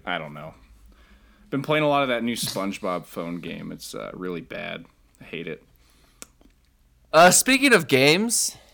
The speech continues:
Speaker 1: Do we wanna get into this bracket now?
Speaker 2: Yeah. Uh, Fletcher,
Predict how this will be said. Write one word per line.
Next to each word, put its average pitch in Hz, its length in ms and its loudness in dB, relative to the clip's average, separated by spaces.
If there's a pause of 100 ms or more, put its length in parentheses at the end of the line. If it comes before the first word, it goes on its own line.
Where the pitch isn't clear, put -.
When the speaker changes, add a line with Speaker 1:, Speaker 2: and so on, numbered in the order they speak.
Speaker 1:
Do 110 80 -6
we 110 60 -2
wanna 117 140 0
get 117 120 -2
into 113 140 -2
this 110 120 -4
bracket 98 480 -4
now? 170 400 -2 (720)
Speaker 2:
Yeah. 143 440 2 (440)
Uh, 151 600 8 (1400)
Fletcher, 135 840 2